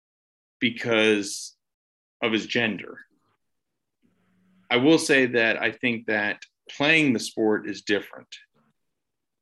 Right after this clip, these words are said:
but analyzing the sport and having somebody that is able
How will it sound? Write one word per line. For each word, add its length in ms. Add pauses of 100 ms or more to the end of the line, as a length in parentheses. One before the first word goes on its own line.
(100)
but 240 (380)
analyzing 600
the 80
sport 520 (280)
and 460 (1300)
having 420
somebody 380
that 220
is 180
able 300